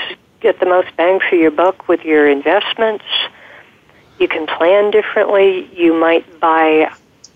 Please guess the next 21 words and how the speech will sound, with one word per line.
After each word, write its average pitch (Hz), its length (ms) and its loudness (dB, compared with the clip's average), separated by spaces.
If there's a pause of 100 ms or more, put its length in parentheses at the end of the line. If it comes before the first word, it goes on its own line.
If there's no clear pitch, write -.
property 196 960 4
with 170 360 0
an, 151 380 0
an 170 160 0
eye 175 340 0
toward 165 200 2
a 151 60 2
different 165 500 -2
design 185 600 0
than 196 160 2
you 202 80 4
would 196 240 2
elsewise. 220 640 -2 (1080)
But 240 460 -2
if 254 180 0 (1080)
you 214 520 -10
woke 208 220 -2
up 262 140 -2 (140)
and 214 300 0
you're 214 260 2 (100)
fifty, 277 640 0